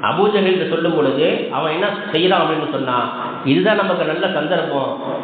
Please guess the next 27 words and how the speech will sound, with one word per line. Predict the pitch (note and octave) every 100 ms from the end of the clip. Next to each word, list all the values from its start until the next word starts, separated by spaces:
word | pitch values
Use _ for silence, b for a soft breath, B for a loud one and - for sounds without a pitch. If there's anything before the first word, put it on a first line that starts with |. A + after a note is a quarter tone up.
| - - C3
முகம்மதை | D3 G#3 G3 F#3+ A#3+ B3+
நாம் | D#3+
என்ன | D#3+ F3+
செஞ்சிருவோம், | E3+ D3+ D3 B2 A2 - -
இவரை | C3 C3+
பொ-, | - D3 - - -
பொய்யர் | D3+ G3+ G#3
என்பதாக | F3+ E3 D#3 D#3 D#3
நாம் | D3 C#3+
வந்து | C#3+ E3+
இவரை | D#3 C#3+
குற்றம் | C#3+ D3+ F#3+
சாட்டிடுவோம்" | E3 C#3 C#3 B2+ B2+ B2 - B2 B2
என்பதாக | C#3 D3 D#3 D#3 D#3 C#3
சொல்லிட்டு | C3+ C#3 C#3 - G3 - - - -
நேரா | C3+ F3+
அபூபக்கர் | G3 F#3+ G#3 G#3+
சித்திக் | F#3 F3+ F#3
ரலியல்லாஹு | E3 E3 D#3+
தஆலாவுடைய | D3 C#3
வீட்டுக்கு | C#3+ D#3 D#3 G3
யார் | F#3 D#3 D#3
போறா, | C#3+ B2+ A#2 - -
அபூ | C3 F#3
ஜஹீல் | F3 D3 C3+ A#2+
போறான். | G2 - - - - - - - - - - - -
போய் | D#3 D#3+